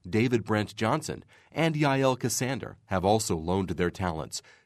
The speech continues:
to this very special in-house program.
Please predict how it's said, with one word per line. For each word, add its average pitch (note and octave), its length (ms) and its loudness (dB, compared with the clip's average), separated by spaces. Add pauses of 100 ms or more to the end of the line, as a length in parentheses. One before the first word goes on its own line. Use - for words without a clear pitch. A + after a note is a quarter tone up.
to - 80 -8
this G2 240 -2
very F2+ 400 0
special E2 640 -6
in-house E2+ 440 -2
program. F2 460 -4